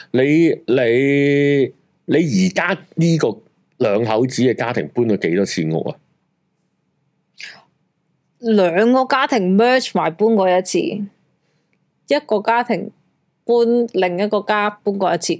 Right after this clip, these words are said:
Speaker 2: 即係 total 啦，我自己個人係搬過兩次咯。
Speaker 1: 哦。
Speaker 2: 未計原，原生家庭唔計啦，嗰啲太細個啦，唔識。
Speaker 1: 哦，明白。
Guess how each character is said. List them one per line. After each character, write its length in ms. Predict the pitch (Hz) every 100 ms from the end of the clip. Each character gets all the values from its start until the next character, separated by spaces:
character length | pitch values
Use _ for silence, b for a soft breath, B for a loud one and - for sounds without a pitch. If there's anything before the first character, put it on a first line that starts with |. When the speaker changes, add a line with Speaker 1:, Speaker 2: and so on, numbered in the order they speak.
| -
Speaker 2:
即 100 | 247
係 40 |
total 300 | 277 262 170
啦， 120 | 131 -
我 240 | 165 170
自 160 | 180 175
己 160 | 165 196
個 120 | 190
人 100 | 160
係 100 | 147
搬 200 | 147 185
過 120 | 180 156
兩 200 | 147 147
次 160 | 160
咯。 120 | 156 156 -
Speaker 1:
哦。 1600 | 120 110 110 117 123 127 135 139 139 143 143 143 143 139 139 139 -
Speaker 2:
未 160 | 185 180
計 160 | 190 190
原， 260 | 175 156 -
原 240 | 170 170
生 180 | 208 240
家 140 | 233
庭 220 | 240 165 151
唔 40 |
計 160 | 160 165
啦， 200 | 170 165
嗰 100 | 170
啲 140 | 175
太 260 | 170 170 151
細 300 | - 156 147
個 180 | 160 160
啦， 220 | 170 - -
唔 100 | -
識。 60 | 127
Speaker 1:
哦， 1160 | 120 117 120 127 135 139 139 139 135 131 127
明 280 | 110 98 87
白。 420 | 95 107 98 95